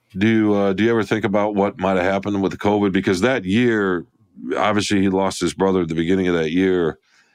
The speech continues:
and struggled, right? Rightfully so. But by the end of that year, with the way, even Rocket Watts was balling, but, uh, Henry's defense, Tillman was the best defensive big in the country to me that season by the end of the year. You remember that. But the way Winston sort of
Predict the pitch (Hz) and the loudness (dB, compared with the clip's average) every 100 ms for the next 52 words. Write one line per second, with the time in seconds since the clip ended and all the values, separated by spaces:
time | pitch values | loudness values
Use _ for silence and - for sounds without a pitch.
0 | _ _ - 92 87 - 104 117 82 62 | _ _ -8 -4 -2 0 0 2 -2 -4
1 | 71 90 87 80 82 98 113 104 98 78 | -2 0 0 0 2 2 0 0 0 0
2 | 92 95 78 65 - 95 82 95 92 101 | 0 0 -2 -6 -4 -2 0 0 0 0
3 | 120 107 92 85 107 107 92 85 82 80 | 0 0 0 0 0 2 0 0 -2 -2
4 | 87 92 90 90 156 85 113 - 82 104 | 0 2 2 2 0 0 -2 -2 -2 -2
5 | 98 78 69 82 80 76 - 82 - 104 | -4 -6 -2 -2 -2 -4 -6 -8 -6 -2
6 | 113 107 82 104 95 98 92 - - _ | 0 0 0 -2 -2 -2 -4 -4 -14 _
7 | - _ - 127 120 101 90 101 101 - | -20 _ -2 0 2 0 0 -2 -2 -2
8 | 107 95 80 98 87 80 73 _ - 104 | -2 -2 0 0 0 -2 -4 _ -6 -4
9 | - 78 76 92 80 71 _ 80 78 - | -2 -2 0 0 0 -4 _ -4 -4 -4
10 | 80 73 73 - _ _ _ 78 85 85 | -4 -4 -6 -12 _ _ _ -2 0 2
11 | 85 80 78 82 80 104 85 78 76 80 | 0 0 0 0 2 0 0 -2 -2 -2
12 | 78 90 95 82 92 104 117 101 113 - | -4 -2 -2 0 2 2 2 0 -2 -2
13 | 92 78 - 95 85 | -4 -4 -2 0 -2